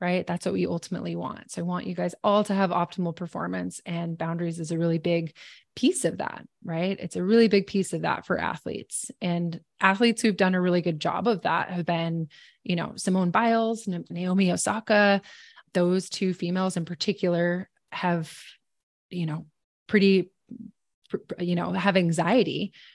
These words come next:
right? And they've been pretty vocal about their struggles with anxiety, and they put up boundaries around media time, around Simone Biles didn't compete in the Olympics, right? Due to her anxiety. And so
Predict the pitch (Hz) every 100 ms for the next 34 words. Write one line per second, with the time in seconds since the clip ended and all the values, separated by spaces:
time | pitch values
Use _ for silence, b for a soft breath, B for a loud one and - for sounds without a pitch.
0 | B 180 180 214 175 185 175 180 175 -
1 | 190 175 175 202 214 175 185 180 175 170
2 | 170 - _ _ _ 196 175 170 175 165
3 | 180 190 170 165 160 170 - 214 214 214
4 | 214 180 180 196 262 196 170 175 175 175
5 | 175 180 175 165 180 220 214 202 - 190
6 | 185 185 190 165 170 165 170 B B B
7 | B - - 180 180 170 185 202 185 180
8 | 185 175 185 - 175 170 165 196 254 220
9 | - - - b b b 185 202 240 -
10 | 170 180 170 208 247 214 196 190 202 208
11 | 175 175 185 175